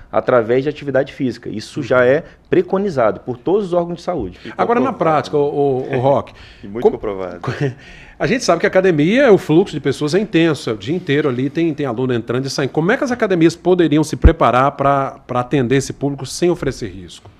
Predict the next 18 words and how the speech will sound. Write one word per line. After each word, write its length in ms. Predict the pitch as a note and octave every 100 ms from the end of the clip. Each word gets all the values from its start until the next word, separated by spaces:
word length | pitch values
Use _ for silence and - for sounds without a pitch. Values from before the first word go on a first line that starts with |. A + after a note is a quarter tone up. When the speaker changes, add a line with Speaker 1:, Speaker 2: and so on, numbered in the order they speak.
| - - - -
Speaker 3:
Bom, 140 | B2
Cláudio, 500 | A#2 G#2 F2 E2 E2+ -
é 280 | F2 F2 E2
uma 100 | - G#2+
excelente 280 | G#2+ B2+ -
pergunta, 500 | G#2 F2+ A2 A2+ - _ _ _
porque 800 | - E2+ - G2 F#2 F2+ F2 E2 -
as 160 | F#2 -
pessoas 560 | G2 - G#2 G#2 - - -
acham 460 | G2+ A2+ - B2 - -
que 60 |
a 60 | G#2+
academia 340 | G2+ G#2 G2+
vai 120 | G#2+ A2+
ser 140 | A#2
igual 360 | G2 G2+ A2 A#2 _ _ _ _ _ _ -
os 120 | G2+
bancos, 640 | F#2 G#2+ G2 E2+ D2 -